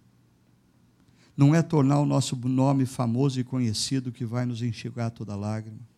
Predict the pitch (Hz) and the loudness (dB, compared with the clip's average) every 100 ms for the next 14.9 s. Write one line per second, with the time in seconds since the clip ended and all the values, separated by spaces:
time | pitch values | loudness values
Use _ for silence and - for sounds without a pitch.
0 | _ _ _ _ _ _ _ - 143 135 | _ _ _ _ _ _ _ 4 4 4
1 | 143 151 143 131 117 123 120 139 135 113 | 2 2 0 -2 0 0 0 -4 -2 0
2 | 123 127 117 110 110 107 113 - - 131 | 2 2 0 -4 -6 -6 -6 -6 -2 0
3 | 131 120 113 101 117 101 107 - 117 120 | 2 0 -4 -8 -8 -8 -10 -6 -4 -2
4 | 117 - - - - - - 120 120 120 | -6 -14 -20 -20 -20 -10 0 2 4 2
5 | 117 110 104 120 117 107 - - _ - | -2 -6 -2 0 0 -4 -14 -20 _ -20
6 | _ - 123 113 110 139 127 107 117 123 | _ -2 0 2 2 2 2 0 2 2
7 | 107 98 - _ - - 123 120 120 - | 0 -10 -20 _ -18 0 2 2 0 -10
8 | _ - 127 117 117 117 120 117 113 110 | _ -6 -2 -2 -2 -2 -4 -2 -2 -4
9 | - _ _ _ _ _ _ _ _ _ | -10 _ _ _ _ _ _ _ _ _
10 | - - 139 143 185 233 220 160 180 160 | -20 2 12 12 12 12 8 6 6 6
11 | 160 156 156 147 156 135 135 151 151 147 | 8 8 8 6 4 4 6 8 6 4
12 | - 151 139 135 139 131 123 170 160 156 | 2 4 4 4 6 6 8 6 6 4
13 | 135 147 139 143 139 - 131 139 143 - | 4 6 4 4 2 2 2 2 2 0
14 | 127 - 131 127 127 123 120 117 107 | 0 2 0 0 -2 0 2 2 -2